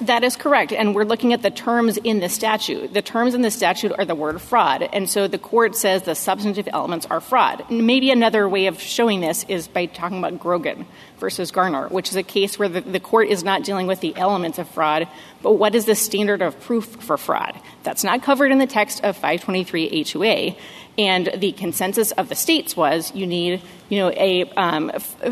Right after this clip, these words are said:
a clear and convincing evidence standard to show fraud. And the court said, "No, we're not gonna go with that. We're not gonna just port in the state law standard. We're gonna ask, what is the federal standard that should govern that exception?"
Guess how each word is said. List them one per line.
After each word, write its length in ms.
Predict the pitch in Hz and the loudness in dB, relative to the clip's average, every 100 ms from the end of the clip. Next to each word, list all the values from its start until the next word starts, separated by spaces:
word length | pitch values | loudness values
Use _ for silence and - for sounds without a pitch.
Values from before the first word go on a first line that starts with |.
| 247 - - | -6 -14 0
a 140 | 233 | 2
clear 260 | 202 - 269 | 2 2 4
and 100 | 254 | 6
convincing 540 | 247 202 214 202 185 | 4 4 4 2 -2
evidence 580 | - 180 185 160 156 143 | 0 0 2 0 -2 -6
standard 600 | - - 196 180 127 139 | -6 -4 -2 -2 -4 -6
to 100 | 190 | -8
show 240 | 151 143 - | -6 -6 -2
fraud. 340 | 262 220 127 | 2 4 2
And 160 | - 175 | 0 -4
the 60 | |
court 220 | - 196 | -2 -2
said, 180 | 196 190 | 2 0
"No, 240 | 170 214 277 | 2 4 4
we're 160 | 151 | 2
not 220 | 127 202 | -2 -2
gonna 180 | 262 240 | 2 2
go 120 | 175 | 2
with 180 | 156 156 | 2 2
that. 160 | 160 160 | 0 0
We're 80 | 180 | 0
not 220 | 175 175 | 0 0
gonna 140 | 214 | -2
just 240 | 185 180 - | -2 -4 -4
port 220 | 196 - | -4 -2
in 140 | 185 | -4
the 80 | 185 | -4
state 200 | - 170 | -4 -2
law 140 | 170 | -2
standard. 320 | 165 160 156 156 | -2 -4 -2 -2
We're 140 | 165 | -2
gonna 120 | 185 | -2
ask, 400 | - 170 175 - - - - - - | 0 0 0 -4 -10 -20 -20 -20 -18
what 340 | - 208 214 - | 0 2 2 4
is 220 | 214 202 | 2 2
the 180 | 208 190 | 0 -4
federal 440 | - 190 214 220 | 0 2 4 4
standard 480 | 233 190 185 170 180 | 0 -2 -2 0 0
that 120 | - | -2
should 180 | - 170 | -6 -2
govern 440 | 185 180 185 170 | 0 0 0 0
that 260 | 170 170 170 | 0 0 0
exception?" 720 | 196 - 277 - 190 165 180 | -4 2 2 2 -2 -2 -2